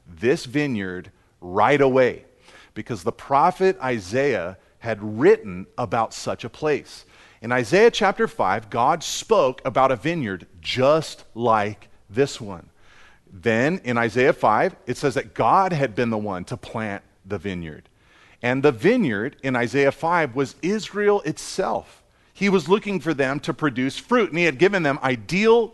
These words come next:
conditions to do so, spiritual fruit unto God. But it says in Isaiah five, verse two, that instead of yielding grapes, they yielded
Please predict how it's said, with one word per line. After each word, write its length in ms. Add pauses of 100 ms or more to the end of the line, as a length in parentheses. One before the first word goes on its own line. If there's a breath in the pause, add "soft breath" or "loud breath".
conditions 920 (160)
to 120
do 220
so, 240
spiritual 560
fruit 360
unto 220
God. 420 (520 soft breath)
But 100
it 80
says 240
in 80
Isaiah 400
five, 360
verse 280
two, 240
that 160
instead 600
of 200
yielding 500
grapes, 480
they 140
yielded 520